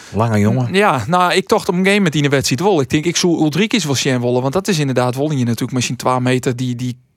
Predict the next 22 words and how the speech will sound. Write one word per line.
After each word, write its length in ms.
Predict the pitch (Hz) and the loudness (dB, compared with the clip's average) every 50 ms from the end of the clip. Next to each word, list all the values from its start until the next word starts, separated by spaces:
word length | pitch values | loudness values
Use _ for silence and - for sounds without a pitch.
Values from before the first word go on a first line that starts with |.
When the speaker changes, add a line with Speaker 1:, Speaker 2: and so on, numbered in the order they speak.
| - - _ | -20 -8 _
Speaker 2:
kop 220 | - 185 160 - | 0 0 0 0
sterker 420 | - - - 170 180 202 196 180 - | -2 0 0 0 0 0 0 0 -2
is 220 | - 135 120 - | 0 -2 -2 -2
en 60 | 139 | -2
die 120 | 127 139 143 | -2 -2 -2
misschien 360 | 143 139 - - 156 151 147 | -2 -4 -4 -4 -2 -2 0
meer, 320 | 151 160 170 175 156 131 - - - - - - | 0 2 2 2 2 0 -2 -10 -18 -18 -16 -8
ja, 240 | - 170 160 147 127 | -4 -2 0 0 0
het 140 | 123 123 - | -2 -2 -2
zien 120 | - 151 | -2 0
die 160 | 143 135 123 | 0 -2 -2
Trauner 440 | - 170 160 160 202 208 190 160 135 | -2 -2 0 2 2 2 2 0 0
on, 300 | - 135 131 131 123 120 | 0 0 0 2 2 0
on 180 | 117 127 127 123 | 0 -2 -2 -2
hing 280 | 110 117 139 151 151 127 | 0 0 -2 0 0 -2
je 80 | 123 | -2
ken, 240 | 123 - 123 127 139 | -2 -2 -4 -4 -4
vervelend 440 | - - - - 160 165 160 147 123 | -6 -6 -2 0 0 0 0 0 0
wezen 300 | 127 123 123 117 - - | 0 0 0 -2 -4 -6
ken. 140 | - 123 120 135 | -6 -6 -4 -6
Op 40 | 147 | -8
een 60 | - | -10